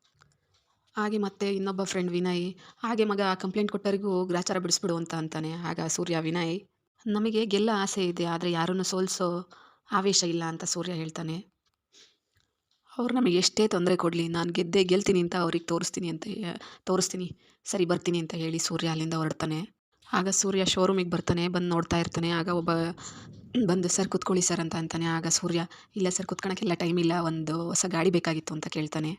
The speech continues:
ಆಗ ಅವನು, "ಯಾವ್ದು ಬೇಕಾಗಿತ್ತು ಸರ್?" ಅಂತ ಕೇಳ್ತಾನೆ. "ಇದು ಜೆಂಟ್ಸ್ ಗಾಡಿ ಅಲ್ಲ, ಲೇಡೀಸ್ ಓಡಿಸ್ತಾರಲ್ಲ ಆ ಗಾಡಿ" ಅಂತ ಅಂತಾನೆ. "ಹಾ ಸರ್, ಇದೆ ಬನ್ನಿ ತೋರಿಸ್ತೀನಿ" ಅಂತ ಕರ್ಕೊಂಡು ಹೋಗ್ತಾನೆ. ಸರ್, ತೋರ್ಸೋಕ್ ಮುಂಚೆ ಒಂದ್ ವಿಚಾರ, ಈ ಗಾಡೀಲಿ ಹಿಂದೆ ಒಂದ್ ಬಾಕ್ಸ್ ಹಾಕ್ತಾರಲ್ಲ ಡೆಲಿವರಿಗೆಲ್ಲ ಅಂತ ಕೇಳ್ತಾನೆ. "ಡೆಲಿವರಿ ಹುಡುಗರೆಲ್ಲ ಇಟ್ಕೊಂಡು ಓಡಾಡ್ತಾರಲ್ಲ, ಆ ಥರ ಬಾಕ್ಸ್ ಒಂದ್ ಹಾಕ್ಕೊಡ್ಬೇಕು,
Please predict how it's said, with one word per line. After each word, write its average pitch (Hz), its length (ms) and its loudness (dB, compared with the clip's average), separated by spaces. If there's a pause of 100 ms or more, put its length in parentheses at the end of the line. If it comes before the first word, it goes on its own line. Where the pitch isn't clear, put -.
(300)
ಆಗ 220 160 -2
ಅವನು, 202 360 0
"ಯಾವ್ದು 190 260 0
ಬೇಕಾಗಿತ್ತು 185 400 0
ಸರ್?" 175 180 0
ಅಂತ 170 140 -4
ಕೇಳ್ತಾನೆ. 170 480 -4
"ಇದು 190 320 -2
ಜೆಂಟ್ಸ್ 196 300 2
ಗಾಡಿ 196 200 2
ಅಲ್ಲ, 175 200 2
ಲೇಡೀಸ್ 180 320 0
ಓಡಿಸ್ತಾರಲ್ಲ 165 400 -4
ಆ 160 100 -2
ಗಾಡಿ" 160 240 -4
ಅಂತ 156 140 -8
ಅಂತಾನೆ. 170 280 -8
"ಹಾ 185 120 -4
ಸರ್, 175 200 -4
ಇದೆ 170 160 0
ಬನ್ನಿ 165 240 -2
ತೋರಿಸ್ತೀನಿ" 165 400 -6
ಅಂತ 156 160 -8 (360)
ಕರ್ಕೊಂಡು 170 300 -6
ಹೋಗ್ತಾನೆ. 156 280 -6
ಸರ್, - 300 -10
ತೋರ್ಸೋಕ್ 196 380 -2
ಮುಂಚೆ 185 400 -2
ಒಂದ್ 180 160 0
ವಿಚಾರ, 175 240 -4 (180)
ಈ 185 100 -2 (880)
ಗಾಡೀಲಿ 202 320 4
ಹಿಂದೆ 196 200 2
ಒಂದ್ 190 160 0
ಬಾಕ್ಸ್ 170 240 0
ಹಾಕ್ತಾರಲ್ಲ 165 400 0
ಡೆಲಿವರಿಗೆಲ್ಲ 175 640 2 (440)
ಅಂತ 160 160 -8
ಕೇಳ್ತಾನೆ. 151 420 -6 (280)
"ಡೆಲಿವರಿ 202 300 0
ಹುಡುಗರೆಲ್ಲ 185 320 -4
ಇಟ್ಕೊಂಡು 180 340 -4
ಓಡಾಡ್ತಾರಲ್ಲ, 175 420 -4
ಆ 170 40 -4
ಥರ 180 160 -4
ಬಾಕ್ಸ್ 175 300 -2
ಒಂದ್ 180 120 -4
ಹಾಕ್ಕೊಡ್ಬೇಕು, 170 480 -6